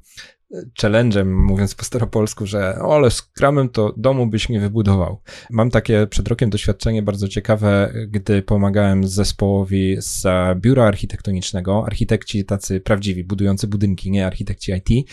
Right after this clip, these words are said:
E, osoby, które w zasadzie nawet nie tyle co budynki, co całe osiedla projektowali, albo jakieś, e, zes-, zespoły biurowców, jakieś budynki użyteczności publicznej, kawałki miasta tak naprawdę. Em,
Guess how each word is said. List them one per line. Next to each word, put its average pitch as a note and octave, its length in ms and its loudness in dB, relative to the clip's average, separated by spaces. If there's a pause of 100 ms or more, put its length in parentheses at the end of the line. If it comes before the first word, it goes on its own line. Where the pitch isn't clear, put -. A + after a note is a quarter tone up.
(320)
E, G2+ 180 4
osoby, G#2 300 0
które G2+ 200 0
w G2 100 -6
zasadzie G2+ 340 -2
nawet G2 180 0
nie G2+ 100 2
tyle F#2+ 220 0
co G2+ 160 -2
budynki, G2+ 400 -2
co - 160 -8
całe F#2 260 0
osiedla G#2+ 380 2
projektowali, F#2 800 -4
albo F2 280 -4
jakieś, - 360 -6
e, F#2 60 -2 (180)
zes-, F#2+ 480 -4
zespoły G2 360 -4
biurowców, A2 420 2
jakieś G2 220 -10
budynki G#2+ 340 -4
użyteczności G#2+ 720 -6
publicznej, G2 520 -4 (320)
kawałki B2+ 380 4
miasta G2+ 480 0
tak F#2+ 140 -10
naprawdę. F#2 480 -4 (300)
Em, G2+ 280 2